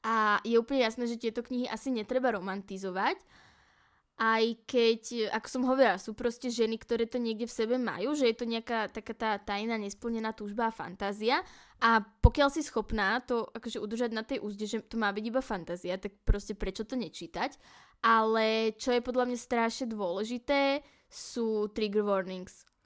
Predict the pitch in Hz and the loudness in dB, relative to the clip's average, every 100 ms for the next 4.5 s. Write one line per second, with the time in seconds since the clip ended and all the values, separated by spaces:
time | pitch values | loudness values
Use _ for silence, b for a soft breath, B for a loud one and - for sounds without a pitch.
0 | _ _ _ _ _ _ _ _ _ - | _ _ _ _ _ _ _ _ _ -6
1 | 214 214 202 220 214 214 214 208 - 233 | 0 0 0 2 4 6 4 0 -2 0
2 | 240 277 311 311 254 220 240 330 277 202 | 2 0 0 -2 -2 2 2 4 2 2
3 | 196 196 196 - 185 190 254 233 - - | 0 -4 -4 -6 -4 -4 -4 -8 -8 -2
4 | 214 208 226 - 233 | 0 0 -4 2 2